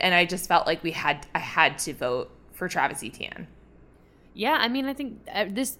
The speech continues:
Speaker 2: offense is so loaded that I think it's easy to lose sight of how talented these individuals are because you just go on down the list. "Oh, Trevor, obviously, duh. T Higgins, duh. Justin Ross, you
Speaker 1: Right.
Speaker 2: know, Travis Etienne." And a lot of these other guys are obviously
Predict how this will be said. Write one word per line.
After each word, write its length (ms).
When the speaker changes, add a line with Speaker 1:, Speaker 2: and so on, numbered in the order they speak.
Speaker 2:
offense 460
is 80
so 180
loaded 800
that 160
I 120
think 340
it's 240
easy 300
to 80
lose 260
sight 280
of 140
how 300
talented 480
these 160
individuals 680
are 220
because 260
you 80
just 220
go 200
on 140
down 180
the 80
list. 300
"Oh, 160
Trevor, 440
obviously, 400
duh. 340
T 160
Higgins, 340
duh. 400
Justin 240
Ross, 160
you 80
Speaker 1:
Right. 100
Speaker 2:
know, 140
Travis 320
Etienne." 260
And 160
a 60
lot 160
of 20
these 160
other 180
guys 300
are 100
obviously 440